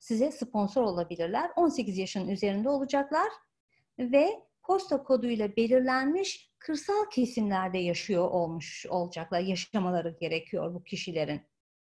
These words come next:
Dört yüz doksan bir sayılı vizeden, provisional, geçici vizeden, eğer beş yıllık demiştik bu vize,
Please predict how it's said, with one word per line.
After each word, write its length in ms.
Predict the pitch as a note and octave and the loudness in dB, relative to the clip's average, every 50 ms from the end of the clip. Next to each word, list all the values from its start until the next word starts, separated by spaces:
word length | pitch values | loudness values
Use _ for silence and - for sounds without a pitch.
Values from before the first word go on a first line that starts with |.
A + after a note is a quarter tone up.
| _ _ _ _ _ _ _ _ _ _ _ _ _ _ _ _ _ _ _ _ - - - - _ _ _ _ _ _ _ _ _ _ _ _ _ _ _ _ _ _ _ _ _ _ _ _ _ _ _ _ _ _ _ _ _ _ _ _ _ _ _ _ _ _ _ - - - _ _ _ _ _ _ _ _ _ _ _ _ _ - | _ _ _ _ _ _ _ _ _ _ _ _ _ _ _ _ _ _ _ _ -12 -12 -12 -14 _ _ _ _ _ _ _ _ _ _ _ _ _ _ _ _ _ _ _ _ _ _ _ _ _ _ _ _ _ _ _ _ _ _ _ _ _ _ _ _ _ _ _ -20 -20 -20 _ _ _ _ _ _ _ _ _ _ _ _ _ 2
Dört 220 | G3+ E4 G#4 G#4 G4+ | 6 6 6 8 8
yüz 120 | F#4+ E4+ | 6 6
doksan 380 | D#4+ E4 D#4+ - E4 D4+ D#4 D4+ | 6 2 2 4 4 4 4 6
bir 100 | E4+ F4 | 4 2
sayılı 460 | E4+ - C#4 A#3 A3+ G#3 G#3 G#3+ G#3 | 2 4 4 4 6 6 4 4 4
vizeden, 600 | D4+ D#4+ C#4 C4+ G#3+ - F3 F3 G3+ B3+ C#4+ - _ _ _ _ _ _ _ _ _ _ _ _ _ | 4 4 6 6 6 6 4 2 0 0 -4 -8 _ _ _ _ _ _ _ _ _ _ _ _ _
provisional, 600 | - B3 A3 G#3 A3 G3+ - G3+ F#3 F3+ F3+ A3 C#4 - _ _ _ | 4 4 6 6 4 4 2 0 0 0 0 -2 -4 -8 _ _ _
geçici 460 | - G#3+ G#3 G3+ - A3 F3 G#3 G3 F3+ | 0 0 0 2 2 0 2 2 4 4
vizeden, 640 | G3 F3+ F#3 D#3+ D3 - - D#3+ G3 C4 D#4+ - _ _ _ _ _ _ _ _ _ _ _ _ _ _ _ _ _ _ _ _ - | 4 2 2 0 0 0 -2 -2 -2 -4 -6 -8 _ _ _ _ _ _ _ _ _ _ _ _ _ _ _ _ _ _ _ _ 4
eğer 520 | C#4+ E4 D#4 A#3 F#3 F3+ - - - - _ _ _ _ _ - | 6 8 8 8 6 4 0 -6 -14 -16 _ _ _ _ _ 2
beş 260 | C#4+ C#4+ C4+ - - | 4 4 4 4 4
yıllık 260 | A#3+ G#3+ G3 F#3 - - | 4 4 4 2 2 0
demiştik 460 | F#3+ F3 E3+ D#3+ - - F3+ - - | 0 0 0 -2 -4 -4 -6 -4 -2
bu 140 | F3+ E3 D3+ | -4 -4 -4
vize, 440 | E3+ D3 - G3 G#3 B3 C#4 - | -4 -2 0 0 0 0 -2 -6